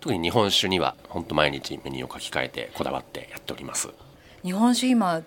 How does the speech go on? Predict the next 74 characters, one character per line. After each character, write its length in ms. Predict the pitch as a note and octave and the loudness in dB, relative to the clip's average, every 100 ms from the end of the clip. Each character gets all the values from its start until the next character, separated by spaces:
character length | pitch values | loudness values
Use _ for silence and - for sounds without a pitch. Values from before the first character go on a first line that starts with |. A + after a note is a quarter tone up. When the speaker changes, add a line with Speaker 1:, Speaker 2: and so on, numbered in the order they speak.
| - | -4
Speaker 2:
ど 80 | |
れ 140 | F3+ G#3 | 0 4
ぐ 100 | A#3 | 6
ら 140 | B3 | 6
い 40 | B3+ | 6
の 120 | C4 | 4
種 180 | C4+ B3 | 2 2
類 380 | F3+ D#3+ - - - - | 2 0 -4 -14 -20 -12
置 100 | F#3 | -10
い 40 | |
て 80 | F#3 | -8
あ 40 | F3 | -8
る 60 | |
ん 60 | E3+ | -6
で 80 | E3 | -8
す 80 | |
か？ 320 | - E3 B3+ - - - - | -6 -2 -2 -4 -16 -20 -4
Speaker 1:
毎 200 | D#3 F3 | 2 4
日 260 | E3+ B2 G#2 | 4 2 0
日 80 | G2 | 4
替 120 | G#2+ | 6
わ 140 | G#2+ | 8
り 100 | A2 | 6
で 80 | A2 | 2
十 360 | G2+ A#2+ B2 B2+ | 0 2 4 6
五 160 | B2 | 6
種 200 | A#2 B2+ | 6 4
類 280 | B2 A#2+ A2+ | 4 2 0
ほ 140 | B2 | 0
ど 160 | A#2+ A#2+ | 2 2
置 80 | A#2 | 2
い 40 | |
て 120 | A2+ | 0
る 100 | B2 | 0
ん 80 | A#2 | 0
で 100 | F#2+ | -2
す 180 | E2+ F2+ | -6 -8
が、 260 | E2 C#2 - - | -8 -10 -14 -20
大 140 | - G#2 | -12 0
体 100 | B2 | 6
年 220 | A#2 A#2 | 6 4
間 280 | - A2+ A2 | 4 4 4
で 140 | G#2+ | 2
二 140 | G2+ F#2+ | 2 4
百 400 | G2+ F#2 G#2 F2+ | 4 4 2 2
五 120 | F#2 | 2
十 200 | F#2 F#2 | 2 0
銘 260 | G2 F#2 F#2 | 4 4 6
柄 240 | F2+ E2+ | 6 4
く 180 | - - | 0 -2
ら 100 | C2+ | -2
い、 80 | C2 | -2
日 80 | E2 | 2
本 180 | E2+ D#2 | 4 4
中 220 | D2+ D#2+ | 2 2
の 180 | D2 C#2+ - | 0 0 -4
酒 220 | - - | -2 2
屋 100 | C#2+ | 2
さ 140 | - | 2
ん 80 | C#2+ | 0
だ 80 | C#2+ | -2
っ 40 | |
た 200 | C#2+ - | -4 -4
り、 180 | C#2 B1+ - | -2 -4 -6
蔵 200 | - C#2+ | -4 -2
元 180 | C#2+ D2+ | -2 -2
さ 140 | D2 | -2
ん 100 | C#2 | 0
を 140 | C#2 C#2 | -2 -6
僕 180 | B1+ C#2+ | -8 -8
も 160 | C#2 | -2
回 200 | D2 C#2+ | 2 2
っ 20 | |
て、 400 | - - - C#2+ | -2 -8 -2 -2